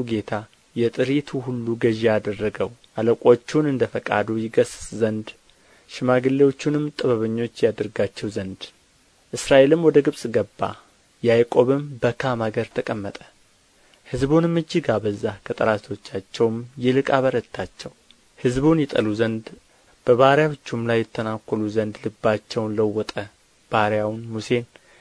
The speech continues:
የመረጠውንም አሮንን ላከ። የተአምራቱን ነገር በላያቸው፣ ድንቁንም በካም አገር አደረገ።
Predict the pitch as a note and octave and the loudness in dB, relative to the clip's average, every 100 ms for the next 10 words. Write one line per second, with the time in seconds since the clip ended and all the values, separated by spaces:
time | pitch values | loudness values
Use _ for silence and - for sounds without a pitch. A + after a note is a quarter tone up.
0 | _ _ B2 B2+ B2+ C3+ - C3+ C#3 C3 | _ _ 2 4 4 2 4 2 2 0
1 | A2 G#2+ G#2 G#2+ A#2 A2+ G2+ - - G2+ | 0 0 -2 -4 -2 -2 -2 -4 -14 -14
2 | _ _ _ - A#2+ B2+ B2 B2 C3 C3 | _ _ _ -4 0 2 2 2 4 2
3 | C3+ A2+ G#2+ A#2 A#2+ _ _ A2 G#2+ G2+ | 0 -4 0 0 0 _ _ -2 0 0
4 | G2+ - A#2+ A#2+ _ _ _ _ _ - | -4 -2 -4 -4 _ _ _ _ _ -2
5 | C#3 C#3+ D3 D3 D3+ C#3+ C3+ - A#2 A2 | -2 0 0 2 0 0 -2 0 -2 -2
6 | A2 A#2+ B2 A#2 A2 A2 | 2 4 6 4 0 -2